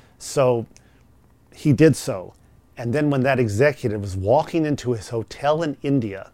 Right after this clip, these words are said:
when it's two o'clock in the morning in Los Angeles, the phone in the hotel lobby was ringing. It was Jeffrey calling to make sure he had arrived safely.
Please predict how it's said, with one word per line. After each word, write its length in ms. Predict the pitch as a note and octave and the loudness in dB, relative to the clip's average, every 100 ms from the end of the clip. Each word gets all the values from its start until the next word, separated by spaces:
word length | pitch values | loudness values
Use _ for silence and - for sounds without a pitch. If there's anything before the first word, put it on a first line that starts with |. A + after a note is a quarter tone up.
| _ _ | _ _
when 140 | B2 | -8
it's 200 | A2+ - - | -6 -8 -14
two 240 | - E3 | -4 -2
o'clock 360 | D#3+ - C#3 B2 | -2 -2 -4 -4
in 80 | |
the 60 | A#2 | -6
morning 320 | A2+ A#2 A2+ | -6 -6 -8
in 120 | A2 | -10
Los 280 | G#2+ G2+ - | -10 -10 -10
Angeles, 520 | A#2 A2 G2+ G2 - - - _ _ | -10 -10 -14 -16 -20 -20 -20 _ _
the 80 | B2 | -8
phone 360 | - D3 D#3+ | -4 2 4
in 120 | E3+ D#3 | 4 0
the 80 | |
hotel 420 | C3 C#3 - C3 A#2+ | -2 -4 -2 0 0
lobby 300 | A#2 A#2 A#2+ | 0 0 -2
was 180 | G#2 | -4
ringing. 400 | A2 A#2 G2 F2+ - _ _ | -4 -4 -6 -14 -20 _ _
It 40 | C3 | -6
was 220 | A#2+ F#2 | -6 -6
Jeffrey 680 | F#2 A2+ D3+ - G#2 G2 - _ _ - | -2 2 2 0 -12 -12 -18 _ _ -18
calling 400 | - C#3 C#3 C#3 | -2 0 2 2
to 80 | |
make 220 | C3 B2 A#2 | 0 0 -4
sure 260 | - B2 | -4 -4
he 140 | G2+ A#2 | -4 -4
had 80 | |
arrived 320 | G#2+ G#2+ G#2 G#2 | -4 -4 -6 -8
safely. 440 | - A2+ - - | -8 -10 -10 -20